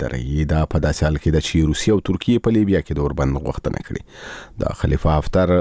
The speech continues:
د لیبیا د ملي پوځ په نوم ځواکونو ویاند احمد المسماري ویلي، دا ډله په لیبیا کې د سولې د هڅو هرکلی کوي، خو دوی به د هغه څه د له منځه وړلو لپاره جګړه روانه وساتي چې د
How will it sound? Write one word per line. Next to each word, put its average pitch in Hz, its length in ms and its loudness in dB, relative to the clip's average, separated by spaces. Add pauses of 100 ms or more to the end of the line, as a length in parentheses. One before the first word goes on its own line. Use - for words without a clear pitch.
(180)
د 78 100 2 (120)
لیبیا 80 280 2 (120)
د 76 100 4
ملي 90 220 2
پوځ 85 280 0
په 80 120 4
نوم 87 180 2
ځواکونو 82 400 2
ویاند 95 520 2 (200)
احمد 90 420 0 (180)
المسماري 80 640 2
ویلي، 98 260 4 (460)
دا 87 160 0
ډله 120 300 2
په 131 80 2
لیبیا 127 200 2
کې - 100 -2 (100)
د - 80 -12
سولې 120 260 2
د 117 80 2
هڅو 107 220 0
هرکلی 104 420 2
کوي، 80 260 0 (140)
خو 95 240 2 (160)
دوی 95 160 4 (100)
به 95 220 2
د 92 100 2
هغه 120 220 0
څه 101 240 -2
د 80 60 2
له 78 100 2
منځه 78 160 0
وړلو 104 340 2
لپاره 95 380 0
جګړه 80 260 0
روانه 71 400 0
وساتي 110 460 0
چې - 680 -4
د 113 120 4